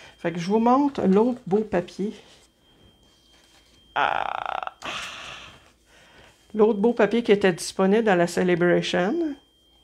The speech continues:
qu'on recevait toujours gratuitement avec, euh, soixante dollars de produits, d'achat de produits. Fait que c'est ça. Je trouve que présenter comme ça, moi, ça me permet d'aller choisir,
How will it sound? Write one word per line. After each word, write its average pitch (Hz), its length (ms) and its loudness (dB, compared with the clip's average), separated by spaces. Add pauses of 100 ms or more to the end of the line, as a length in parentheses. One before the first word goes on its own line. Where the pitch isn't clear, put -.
(180)
qu'on 175 140 0
recevait 180 520 0
toujours 190 280 0
gratuitement 175 560 -4
avec, 165 340 -2
euh, - 140 -4 (340)
soixante 180 400 0
dollars 175 280 2
de 175 100 -2
produits, 170 600 -4 (880)
d'achat 185 340 0
de 190 100 2
produits. 180 640 -4 (460)
Fait 170 240 0
que 180 240 2 (140)
c'est 185 200 -4
ça. 175 200 -2 (100)
Je - 120 -10
trouve 220 180 -2
que 196 80 4
présenter 185 520 2
comme 170 200 0
ça, 220 220 0
moi, 196 180 0
ça 190 160 -4
me 175 80 -2
permet 180 460 -2
d'aller 185 240 -2
choisir, 180 520 -2